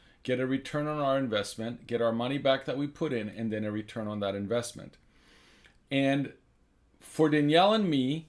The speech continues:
that did not happen. I don't know what anybody else may have gotten out of it who had larger amounts invested in this, and I did not ask, it didn't concern me. But as far as we were concerned, from what we invested in this,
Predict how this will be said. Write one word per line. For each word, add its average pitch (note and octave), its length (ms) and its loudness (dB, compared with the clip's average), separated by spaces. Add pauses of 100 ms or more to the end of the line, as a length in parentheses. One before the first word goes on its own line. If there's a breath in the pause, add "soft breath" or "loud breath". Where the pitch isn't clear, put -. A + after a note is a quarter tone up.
(120)
that D3 440 6
did D3 160 0
not A#2 300 -2
happen. - 500 -4 (120)
I C#3+ 120 4
don't F3+ 320 2
know E3+ 420 6 (380 soft breath)
what C3+ 220 2
anybody F3+ 480 2
else D#3+ 280 6
may D3+ 140 -2
have C3+ 200 2
gotten C3 360 2
out C#3+ 260 4
of D3 100 4
it D3 160 2
who C#3 140 0
had A#2+ 220 -2
larger C#3+ 540 4
amounts C#3+ 420 0
invested C3 500 0
in C3+ 140 0
this, C#3 260 0
and A2+ 180 -6
I A2+ 140 0
did C3+ 260 0
not E3+ 220 4
ask, A#2+ 320 0
it A2 140 -8
didn't D3 220 -2
concern D3 520 -4
me. G#2+ 220 -6 (580 soft breath)
But C#3 160 10
as C#3+ 160 2
far D#3 260 6
as B2+ 160 0
we D#3+ 220 0
were G#3+ 200 4
concerned, B2+ 800 -4 (220)
from C3 320 0
what C#3 260 2
we E3 320 0
invested E3 560 2
in A2+ 140 -2
this, A2 380 -4